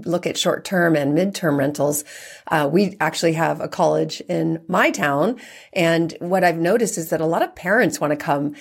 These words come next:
and visit their kids. And so having a short-term rental, you're, you're still kinda getting the benefit of having students in town, but you have parents living in the rental if it's a short-term.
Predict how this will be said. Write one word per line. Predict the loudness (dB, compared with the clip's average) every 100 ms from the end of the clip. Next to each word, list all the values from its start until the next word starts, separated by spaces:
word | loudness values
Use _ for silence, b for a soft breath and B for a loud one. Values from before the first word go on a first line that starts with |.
| B -2
and | 2
visit | 4 2 2
their | 0
kids. | 0 0 0 -2 -10 B B -2
And | 0
so | 4 4 4
having | 2 0 2 2
a | 0
short-term | 2 0 0 0
rental, | 2 2 0
you're, | 0 2 0 -2
you're | -6
still | 0 -2
kinda | -2 -4
getting | 0 2 2
the | 0
benefit | 0 0 0 2
of | 0
having | 0 0 0
students | 0 -2 0 0
in | 0
town, | 0 0 0
but | -2
you | -2
have | -2 0
parents | 2 2 2
living | 2 2 2
in | 2
the |
rental | 2 2 0 -2 -4 B B -8
if | -6
it's | -4
a | -4
short-term. | -2 -2 -2 -4 -4